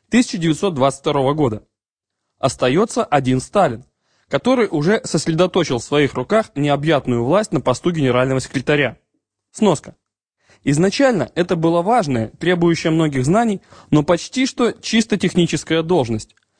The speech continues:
На её обладателя возлагалась обязанность руководства секретариатом Ц К, который должен был освободить вождей от рутинной, чисто канцелярской работы, подготовки материалов к заседаниям вождей, оформления и рассылка постановлений их заседаний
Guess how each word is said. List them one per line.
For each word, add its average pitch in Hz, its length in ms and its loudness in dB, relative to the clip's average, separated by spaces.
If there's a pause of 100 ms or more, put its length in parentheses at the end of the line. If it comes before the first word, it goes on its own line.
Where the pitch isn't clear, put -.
(240)
На 147 140 2
её 214 220 2
обладателя 202 540 0
возлагалась 170 640 0
обязанность 196 600 0
руководства 170 600 0
секретариатом 156 640 0
Ц - 140 -4
К, 226 240 0 (320)
который 190 380 0
должен 175 320 0
был 185 140 2
освободить 151 500 -2
вождей 156 420 0 (240)
от - 220 0
рутинной, 151 640 0 (100)
чисто 226 300 0
канцелярской 160 560 0
работы, 151 440 -2 (460)
подготовки 196 500 0
материалов 175 480 0
к 131 40 -8
заседаниям 143 520 0
вождей, 143 440 0 (220)
оформления 190 600 0
и 151 80 -2
рассылка 151 440 0
постановлений 147 640 0
их 147 180 -2
заседаний 190 580 0